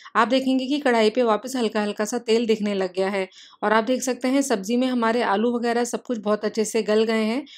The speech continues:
मसाले भी अच्छे से भून गए हैं। तो ये हमारी आलू परवल की सूखी सब्जी बनके तैयार हो गई है। देख सकते हैं आप आलू अच्छे से गल गए हैं और परवल तो हरी सब्जी है, इसे गलने में ज़्यादा टाइम नहीं लगता है। और कलर भी कितना अच्छा आ गया है हमारी सब्जी पे। फ्लेम को लो रखते हुए इसे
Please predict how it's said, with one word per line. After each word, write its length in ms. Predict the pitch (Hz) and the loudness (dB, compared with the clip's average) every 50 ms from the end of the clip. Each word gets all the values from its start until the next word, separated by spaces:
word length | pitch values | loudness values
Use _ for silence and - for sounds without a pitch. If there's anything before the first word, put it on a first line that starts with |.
| - - - - _ 214 | -20 -20 -20 -8 _ 0
मसाले 380 | 214 214 - 233 220 226 247 | 0 4 4 4 4 4 4
भी 120 | 269 285 285 | 2 4 2
अच्छे 220 | 269 269 269 269 262 | 2 2 0 -2 -2
से 100 | 277 277 | -2 -2
भून 280 | 233 214 247 247 254 247 | 0 2 2 2 2 2
गए 140 | 262 254 254 | 2 2 2
हैं। 200 | 254 277 311 339 - _ _ _ _ _ - | 0 0 -2 -4 -8 _ _ _ _ _ -2
तो 60 | 208 | -2
ये 180 | 202 202 269 | 0 2 2
हमारी 380 | 294 302 294 269 247 233 240 254 - | 2 2 4 2 2 2 2 0 0
आलू 240 | - 208 208 247 269 | 0 0 0 0 -2
परवल 360 | 269 262 240 233 220 220 208 | 0 0 0 2 2 0 0
की 180 | 196 - 277 285 | 0 -2 -4 -2
सूखी 320 | 277 277 254 269 - 302 | -2 -4 -6 -4 -2 -2
सब्जी 300 | 285 285 247 202 190 220 | 0 -2 -2 -2 -2 -4
बनके 340 | 208 214 214 202 196 - 269 | -2 -2 -4 -4 -4 -4 -4
तैयार 320 | 269 269 240 220 208 208 | -2 0 0 2 0 0
हो 140 | 202 196 202 | 0 -2 -2
गई 180 | 175 190 190 196 | 0 0 0 0
है। 200 | 190 202 185 185 | 0 -2 -4 -2
देख 220 | 185 214 220 220 - | 0 0 0 0 0
सकते 260 | 247 240 240 - 247 | -4 -6 -6 -4 -4
हैं 80 | 254 262 | -2 -2
आप 160 | 262 262 233 | -2 0 2
आलू 220 | 202 185 202 220 | 2 2 4 4
अच्छे 260 | 240 240 233 - 240 226 | 2 2 2 0 -2 -2
से 140 | 240 247 226 | -2 -2 0
गल 160 | 214 208 208 | 0 0 0
गए 180 | 214 214 220 214 | 2 0 0 0
हैं 200 | 214 233 285 320 - - - - - - _ 220 | 0 -2 -4 -6 -8 -14 -20 -20 -20 -6 _ -2
और 60 | 220 | 0
परवल 340 | 220 240 247 254 254 285 285 | 2 2 2 4 4 2 2
तो 120 | 277 320 | 2 0
हरी 220 | 285 262 226 233 247 | 0 0 0 0 0
सब्जी 300 | 226 254 226 208 226 240 | 0 -2 -2 -2 -2 0
है, 120 | 254 269 285 | 0 0 0
इसे 200 | 277 277 285 262 | 0 0 -2 0
गलने 280 | 214 220 214 214 214 226 | 2 2 2 2 2 0
में 120 | 240 262 | 0 0
ज़्यादा 280 | 240 220 202 196 208 202 | 0 0 0 2 0 0
टाइम 220 | 208 214 214 214 | 0 0 0 0
नहीं 220 | 214 208 196 202 196 | 0 -2 -2 -2 -2
लगता 300 | 196 190 - - - 190 | -4 -4 -4 -4 -4 -2
है। 200 | 185 190 190 190 - - - - - - _ - | -2 -2 -4 -6 -8 -14 -20 -20 -20 -12 _ -2
और 80 | 226 226 | -2 0
कलर 300 | 226 254 254 262 262 262 | 2 4 4 4 2 2
भी 120 | 277 311 | 0 0
कितना 300 | 294 269 254 254 247 269 247 | 0 0 0 2 2 2 2
अच्छा 340 | - 226 220 - - 262 247 | 2 0 -2 -2 0 2 2
आ 100 | 220 214 | 2 2
गया 160 | 185 202 208 | 2 2 0
है 60 | 214 | 0
हमारी 320 | 208 214 208 202 196 202 202 | 0 -2 -2 0 0 -2 -2
सब्जी 340 | - 208 185 170 180 196 | -2 -4 -4 -2 -2 -2
पे। 200 | 190 - 196 190 190 - - - _ _ _ | 0 0 -2 -2 -2 -6 -12 -20 _ _ _
फ्लेम 280 | - 254 269 285 277 277 | 2 4 6 6 6 4
को 120 | 277 311 | 2 2
लो 180 | 302 269 254 240 | 4 6 6 6
रखते 280 | 226 233 233 233 - 254 | 6 4 0 0 -2 0
हुए 200 | 240 269 302 294 | 0 2 0 0
इसे 160 | 277 - 240 | 0 0 2